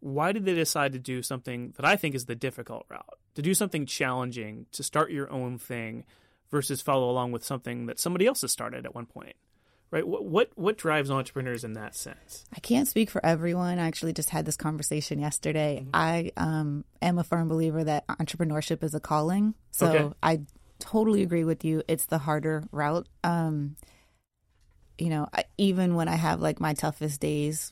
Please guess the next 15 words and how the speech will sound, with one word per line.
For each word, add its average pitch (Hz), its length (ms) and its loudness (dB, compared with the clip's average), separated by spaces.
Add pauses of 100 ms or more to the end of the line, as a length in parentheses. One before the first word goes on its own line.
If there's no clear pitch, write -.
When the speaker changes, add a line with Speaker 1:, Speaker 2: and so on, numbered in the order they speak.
(140)
Speaker 2:
one 156 280 0
of 151 100 -4
which 156 240 -4
was 151 180 0
even 147 240 0
yesterday, 151 440 0
I 151 100 0
was 143 160 -4
just - 180 -6
like, - 200 -8
"Oh 170 100 0
my 156 140 0
God, 139 240 0
I - 100 0
just, - 240 -4